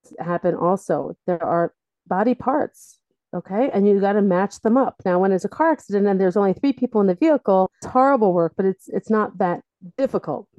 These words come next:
But this is different. This is a mass casualty event, and they have to match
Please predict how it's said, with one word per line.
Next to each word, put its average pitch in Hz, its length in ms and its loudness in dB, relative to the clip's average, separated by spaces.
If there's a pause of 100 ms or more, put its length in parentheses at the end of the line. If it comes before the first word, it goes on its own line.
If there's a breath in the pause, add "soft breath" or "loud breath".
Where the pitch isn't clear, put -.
(100)
But 185 160 -2 (200)
this 349 240 2
is 254 140 -4
different. 196 360 -4
This 226 160 -6
is 262 120 -8
a 240 60 0
mass 190 540 -6 (340)
casualty 190 560 -8
event, 226 400 -4 (200)
and 175 260 0
they 190 160 -2
have 170 260 -8
to 214 160 -2
match 180 440 -2